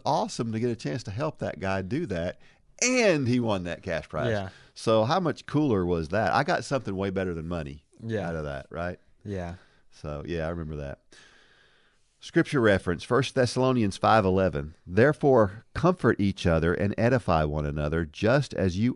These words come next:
Speaker 1: also are doing." Um, that, that's, that's verse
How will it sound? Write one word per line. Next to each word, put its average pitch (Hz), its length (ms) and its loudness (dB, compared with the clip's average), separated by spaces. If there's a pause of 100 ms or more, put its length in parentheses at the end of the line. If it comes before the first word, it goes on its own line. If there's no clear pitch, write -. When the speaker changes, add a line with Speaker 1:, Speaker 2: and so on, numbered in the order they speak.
Speaker 1:
also 117 480 0
are 104 200 -2
doing." 87 520 -6 (1500)
Um, 78 420 -8 (840)
that, - 220 -2 (160)
that's, 165 360 2
that's - 320 0
verse 139 580 0